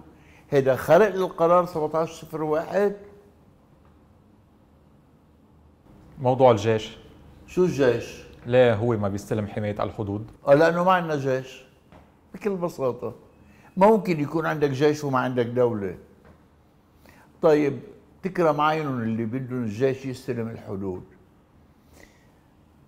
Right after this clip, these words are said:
Speaker 1: خليهم يتوجهوا للجيش يسألوه: "أنت قادر تتسلم الحدود؟"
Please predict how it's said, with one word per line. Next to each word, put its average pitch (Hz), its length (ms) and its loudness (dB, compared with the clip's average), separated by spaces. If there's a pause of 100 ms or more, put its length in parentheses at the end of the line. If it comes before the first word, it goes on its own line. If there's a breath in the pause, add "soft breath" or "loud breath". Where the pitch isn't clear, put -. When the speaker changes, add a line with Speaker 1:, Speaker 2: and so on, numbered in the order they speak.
(160)
Speaker 1:
خليهم 190 560 0
يتوجهوا 151 560 0
للجيش 127 640 0
يسألوه: 127 600 -6
"أنت 101 180 -8
قادر 175 380 4
تتسلم 160 600 -4
الحدود؟" 147 440 -4